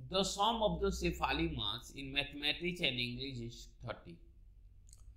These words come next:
एक क्लास टेस्ट में शेफाली की जो मार्क्स है मैथ और इंग्लिश का, दोनों को सम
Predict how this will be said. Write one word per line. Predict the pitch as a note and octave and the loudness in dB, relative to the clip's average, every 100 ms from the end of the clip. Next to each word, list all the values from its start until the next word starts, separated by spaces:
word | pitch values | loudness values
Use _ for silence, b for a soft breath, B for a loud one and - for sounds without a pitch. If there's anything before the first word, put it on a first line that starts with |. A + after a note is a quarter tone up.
| - - - - - - - | -16 -16 -14 -14 -12 -6 2
एक | F3 | 4
क्लास | E3 D#3+ G3 F#3 | 12 12 12 8
टेस्ट | G3+ F#3 - | 8 8 8
में | C3+ E3 | 2 2
शेफाली | E3+ - C#3+ D3 E3+ | 0 0 2 4 4
की | F#3+ E3+ C#3+ | 2 -2 -2
जो | D3 C#3+ | -4 -4
मार्क्स | A#2 B2+ D#3 - - - - | -2 0 -2 -6 -12 -12 -10
है | G#2+ G2+ A2 - | -4 -4 -4 -2
मैथ | A#2+ C#3+ C#3+ | 2 2 2
और | B2+ A#2 | 0 2
इंग्लिश | A2 A#2+ B2+ A#2+ | 2 0 -2 -4
का, | - A2+ A#2+ | -4 -4 -2
दोनों | D3 D3+ E3 E3 - - - - - | -2 2 2 2 0 -10 -16 -16 -14
को | D3+ C#3+ D3 | -8 -8 -6
सम | C#3+ D3+ | -4 -4